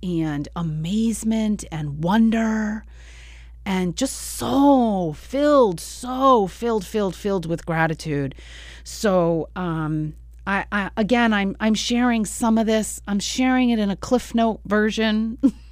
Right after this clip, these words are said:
<laughs> the Nicole Perry version. And I, again, I'm, I'm hoping I'm inspiring you, you know, to get your copy. I think there's even free online stuff that you can get. Um,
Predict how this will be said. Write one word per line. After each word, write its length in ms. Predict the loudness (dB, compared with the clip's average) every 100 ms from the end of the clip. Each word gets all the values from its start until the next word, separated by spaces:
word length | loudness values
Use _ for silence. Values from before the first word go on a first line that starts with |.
| -2
<laughs> 400 | -2 -2 -10 -6
the 80 | -2
Nicole 400 | 0 4 4 4
Perry 300 | 2 2 2
version. 680 | 2 0 0 0 2 0 -2
And 400 | -2 0 0 -2 0
I, 280 | -2 -2 -6 -18 -6
again, 400 | -2 2 2 2
I'm, 260 | 0 0 -4 -2
I'm 160 | -2
hoping 520 | -2 0 2 2 2
I'm 180 | 2 2
inspiring 760 | 0 -2 -4 0 2 2 2 2
you, 320 | 0 0 -4 -10 -20 -20 -20 -12
you 160 | 0 0
know, 380 | 2 0 -2 -4
to 120 | -6 -2
get 260 | 0 2
your 180 | 2 -2
copy. 480 | -4 -6 -4 -2 -4
I 60 |
think 340 | -4 2 2 2
there's 280 | 2 2 2
even 300 | 0 0 -2
free 600 | -8 -8 -2 0 2 0
online 680 | 0 0 0 -2 -2 0 -2
stuff 400 | -2 -6 -6 -6
that 100 | -4
you 160 | -2 -2
can 260 | -2 -2
get. 380 | 0 2 2 0 -10 -20 -20 -18 -4
Um, 520 | -2 0 0 -2